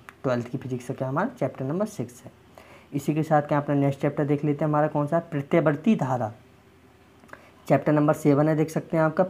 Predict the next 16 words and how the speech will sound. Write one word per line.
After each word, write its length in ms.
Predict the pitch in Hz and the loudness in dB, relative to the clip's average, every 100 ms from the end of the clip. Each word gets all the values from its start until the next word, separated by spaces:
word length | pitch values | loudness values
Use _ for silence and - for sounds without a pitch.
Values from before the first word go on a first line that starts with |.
| - | 0
क्या 140 | 160 | 2
है, 60 | 175 | 4
प्रत्यवर्ती 640 | - 151 147 156 156 185 | 2 -2 0 2 2 0
धारा, 340 | 160 120 113 110 - - - - - - - | -2 -2 -4 -8 -14 -20 -20 -20 -20 -20 -4
चैप्टर 260 | 135 135 151 | -4 0 0
नंबर 220 | 156 208 | 2 0
सेवन। 400 | 208 131 113 107 - - - - - - - | 0 -4 -2 -6 -10 -20 -20 -20 -20 -16 0
चैप्टर 280 | 135 - 147 | 0 2 2
नंबर 220 | 147 156 147 | 2 2 2
एट 180 | 147 | 4
आपका 220 | 151 143 - | 4 2 0
कौन 220 | 151 151 | 0 0
सा 100 | 156 | 0
पढ़ना 300 | 156 151 156 | 0 2 2
है 60 | |
आपको, 220 | 156 156 | 2 0